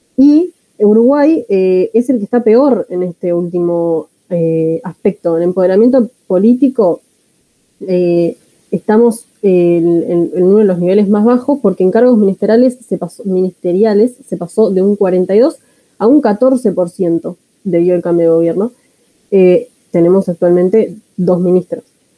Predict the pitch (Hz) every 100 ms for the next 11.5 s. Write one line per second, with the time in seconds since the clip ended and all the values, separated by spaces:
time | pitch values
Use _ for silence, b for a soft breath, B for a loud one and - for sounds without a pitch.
0 | _ _ _ _ - 208 214 220 214 233
1 | 247 294 330 311 269 - 277 294 262 -
2 | 208 190 185 175 180 202 185 185 190 240
3 | 254 220 208 196 240 233 214 - 247 240
4 | 247 262 254 190 190 208 202 190 196 196
5 | 202 202 220 220 185 180 190 - _ -
6 | 170 180 196 190 175 160 175 175 196 220
7 | 190 170 190 - - _ _ _ 180 170
8 | 170 170 208 196 165 180 196 185 175 170
9 | 165 - 214 214 196 170 160 190 190 196
10 | 208 165 165 165 170 - 180 - 175 165
11 | 165 165 170 160